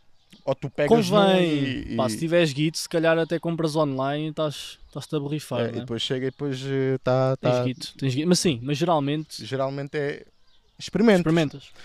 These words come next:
Speaker 1: Então, imagina, tu quando vais comprar, eh, roupa, né? Tipo, selecionas um, o... Por exemplo, calças. Selecionas o tamanho certo para ti de calças.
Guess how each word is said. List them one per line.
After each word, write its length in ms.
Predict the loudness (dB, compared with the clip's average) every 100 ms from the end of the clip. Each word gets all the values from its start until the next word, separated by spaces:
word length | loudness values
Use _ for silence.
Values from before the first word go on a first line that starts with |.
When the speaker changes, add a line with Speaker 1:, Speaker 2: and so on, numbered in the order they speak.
| -20 -10 -2
Speaker 1:
Então, 360 | 10 10 10 6
imagina, 480 | 8 8 6 -2 -2
tu 100 | -2
quando 180 | 2 2
vais 140 | 2 -2
comprar, 340 | -4 0 6
eh, 180 | 6 6
roupa, 400 | 4 -2 -2 -8
né? 240 | -6 -8 -12 -8
Tipo, 520 | -6 0 2 2 0
selecionas 760 | -4 -2 0 0 0 0 -2 -4
um, 220 | -4 -4
o... 720 | -6 -8 -6 -6 -8 -10 -12 -16 _ -16
Por 80 |
exemplo, 240 | -12 -12 -8
calças. 440 | -8 -8 -16 -20 -16
Selecionas 480 | -6 -4 -2 -4 -6
o 60 |
tamanho 380 | -8 -8 -8 -10 -14 -20 -20 -20 _ _ _ -20 _ _ -12
certo 380 | 2 2 2 _ -20 _ -2
para 100 | 0
ti 200 | 0 -4 -6
de 120 | -6
calças. 500 | -6 -6 -10 -14